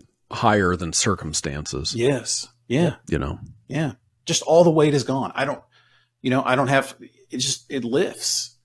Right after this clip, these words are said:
Speaker 2: The burden is lifted.
Speaker 1: At
Speaker 2: And,
Speaker 1: Calvary.
Speaker 2: and more so, and I, I didn't, I should have led with this, but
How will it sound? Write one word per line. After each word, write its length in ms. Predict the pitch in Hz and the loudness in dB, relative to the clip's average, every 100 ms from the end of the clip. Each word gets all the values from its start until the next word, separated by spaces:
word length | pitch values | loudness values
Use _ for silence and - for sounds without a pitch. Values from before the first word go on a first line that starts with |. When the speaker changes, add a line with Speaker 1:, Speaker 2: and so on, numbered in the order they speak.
| - | -6
Speaker 2:
The 80 | 135 | -4
burden 600 | 104 131 151 147 147 143 | 0 2 2 2 2 2
is 180 | 127 120 | 2 2
lifted. 420 | 123 127 - - _ _ _ _ _ _ _ _ _ - | 2 2 -4 -12 _ _ _ _ _ _ _ _ _ -10
Speaker 1:
At 100 | 98 | -2
Speaker 2:
And, 140 | 123 113 | 2 2
Speaker 1:
Calvary. 180 | 127 | 2
Speaker 2:
and 140 | 135 127 | 2 4
more 200 | 139 165 | 4 4
so, 320 | - 107 95 | 4 2 0
and 200 | 113 110 | -2 2
I, 80 | 110 | 2
I 160 | 113 113 | 2 2
didn't, 180 | 127 107 | 2 0
I 60 | |
should 200 | 107 - | -2 -2
have 100 | 101 | 0
led 160 | 110 139 | 2 2
with 140 | 92 | 0
this, 180 | 92 - | -4 -6
but 300 | - 110 | -2 -2